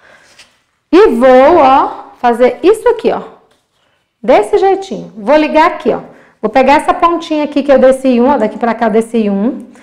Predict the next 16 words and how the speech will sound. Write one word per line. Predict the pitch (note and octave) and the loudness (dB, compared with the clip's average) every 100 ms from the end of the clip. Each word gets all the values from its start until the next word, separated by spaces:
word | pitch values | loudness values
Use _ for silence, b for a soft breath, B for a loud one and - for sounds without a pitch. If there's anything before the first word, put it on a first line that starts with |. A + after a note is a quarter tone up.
| B B | B B
E | C4 | 2
vou | D4+ | 4
ligar | D#4 D#4 D#4+ | 4 4 2
aqui | F4+ - C#4+ D4+ - - - _ | 0 0 2 2 0 -6 -20 _
no | B3+ | 0
meio, | D#4+ D4 C4+ C#4 | 4 4 4 2
aqui | C#4+ C#4 C4+ | -2 -4 -4
no, | B3+ B3 | -2 -2
no, | B3 B3 B3 A#3 | -2 0 0 0
no | A#3 | -2
risco | A#3 B3 D4+ E4+ | 0 -2 -4 -8
que | D#4+ | -6
divide | C4 C#4+ C4 C4+ C#4 | -4 -4 -2 -4 -6
frente | - B3+ B3 - | -6 -6 -6 -6
e | |
costas. | C#4+ B3+ - F3+ - | -4 -4 -6 -16 -20